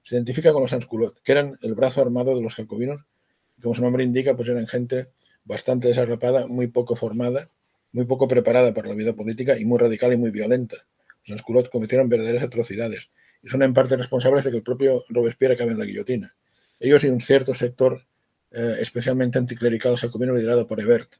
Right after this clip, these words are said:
Entonces, eh, los antecedentes que, que Negri cita son para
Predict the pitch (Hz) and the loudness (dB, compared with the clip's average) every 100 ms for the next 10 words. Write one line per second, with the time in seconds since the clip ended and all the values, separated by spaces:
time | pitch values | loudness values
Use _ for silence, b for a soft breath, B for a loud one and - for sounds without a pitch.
0 | _ _ _ _ _ _ _ _ _ - | _ _ _ _ _ _ _ _ _ 0
1 | 131 151 156 - - 123 117 113 120 127 | 6 8 8 6 4 6 6 4 2 2
2 | 123 123 131 135 131 - 123 117 113 110 | 0 0 2 2 0 0 0 2 0 -2
3 | 123 120 117 113 110 - 117 131 139 123 | -6 -4 -2 -2 -4 -4 0 4 4 4
4 | - 117 110 120 117 110 104 117 | -6 -6 -4 -2 -2 -4 -8 -14